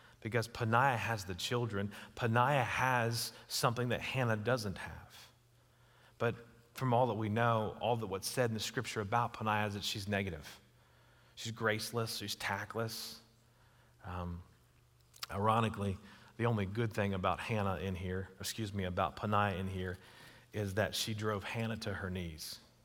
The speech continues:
That's about the only good thing of what Peninnah did. Um, so there's Elkanah, there's Peninnah, and then there's E-, Eli. Good old Eli here. You know, regardless of how Hannah felt,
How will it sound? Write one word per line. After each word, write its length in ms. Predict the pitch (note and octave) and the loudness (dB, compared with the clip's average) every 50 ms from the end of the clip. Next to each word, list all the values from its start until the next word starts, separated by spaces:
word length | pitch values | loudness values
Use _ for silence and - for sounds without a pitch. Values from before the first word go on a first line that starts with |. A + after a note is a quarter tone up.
| _ _ _ _ - - - - - - - - - | _ _ _ _ -20 -20 -20 -20 -20 -20 -18 -10 -6
That's 120 | A2+ A#2 | -4 0
about 160 | A#2 A#2+ A2 | 2 2 2
the 100 | G2+ G2+ | 2 2
only 320 | G2+ G#2+ A2+ A2+ A2 G2+ F#2 | 2 4 4 4 2 2 0
good 240 | F2+ G2 F#2+ F2 F2+ | 0 -2 -4 -4 -4
thing 320 | - - F#2 E2+ E2+ E2+ E2 - - - | -6 -6 -6 -4 -6 -6 -10 -12 -8 -8
of 140 | F#2+ F2+ | -6 -4
what 140 | F#2 E2+ - | -4 -6 -6
Peninnah 420 | - - G#2 F#2+ F#2 E2+ E2+ E2 D#2+ D#2 | -6 -4 -2 -2 0 0 -2 -4 -6 -8
did. 280 | E2+ E2 D#2+ D#2+ - - - - - - - - - - - - - - | -8 -10 -10 -12 -14 -18 -20 -20 -20 -20 -20 -20 -20 -20 -20 -18 -10 -4
Um, 320 | F#2+ F2+ E2+ E2+ E2+ E2+ - - - - - - - - - _ _ _ _ _ _ _ _ _ _ _ _ _ _ _ - - _ - - _ - _ _ _ _ _ _ - - - - _ _ _ _ - | -2 0 0 0 -2 -4 -8 -12 -20 -20 -20 -20 -20 -20 -20 _ _ _ _ _ _ _ _ _ _ _ _ _ _ _ -20 -20 _ -20 -20 _ -20 _ _ _ _ _ _ -20 -20 -20 -20 _ _ _ _ -4
so 100 | - - | 0 6
there's 200 | B2+ C#3+ C#3 A#2+ | 6 6 6 6
Elkanah, 560 | G#2+ A#2 A#2+ B2 - C#3 C3 C3 B2 B2 A#2+ A#2 | 6 4 4 4 4 4 4 4 6 4 2 0
there's 140 | - G2 - | -2 -6 -6
Peninnah, 600 | - - - A2+ A2 G#2+ A2 A2 A2 G#2+ G#2+ G2+ F2 | -4 -2 2 4 6 6 6 6 4 4 2 0 -2
and 100 | G2 G#2 | 0 0
then 120 | A2 A2 | 2 2
there's 200 | A2 G#2+ G2 F2+ | 2 0 0 0
E-, 140 | G2 F#2+ F2+ E2+ - - | -2 -2 -2 -4 -4 -4
Eli. 360 | G#2+ G#2+ G2 F#2+ F#2 F2 F2+ F2 - - - - - - _ _ - - | -2 0 0 0 0 0 -2 -6 -8 -12 -20 -20 -20 -20 _ _ -10 -2
Good 100 | - A#2 | 0 0
old 160 | A2 G#2+ G#2 | 2 2 2
Eli 320 | G2+ F#2+ F#2 F2+ F2 E2+ | 0 0 0 -2 -2 -2
here. 260 | F2 F#2 F#2 F2+ E2+ F2 - - - - _ - - _ _ _ _ _ _ _ _ _ - _ _ - - - - - - - - - - - - - - - - - - - - - | -4 -4 -4 -4 -6 -6 -10 -16 -20 -20 _ -20 -20 _ _ _ _ _ _ _ _ _ -20 _ _ -20 -20 -20 -20 -20 -20 -18 -18 -18 -18 -18 -18 -20 -20 -20 -20 -20 -20 -20 -10 0
You 80 | - D3+ | 4 6
know, 80 | D3+ D3+ | 8 8
regardless 520 | C#3+ C#3 C3 C#3+ D3+ D#3+ E3+ D#3 C#3+ - | 8 8 8 8 8 8 8 6 4 2
of 100 | C#3+ A#2+ | 4 6
how 140 | C3 B2+ A#2+ | 6 6 6
Hannah 300 | A#2 A#2 C3 C3 B2+ A#2+ | 6 4 4 4 4 2
felt, 520 | B2+ - C3 A#2 A2+ A2+ G2 - - - | 2 4 4 6 6 4 2 -2 -8 -10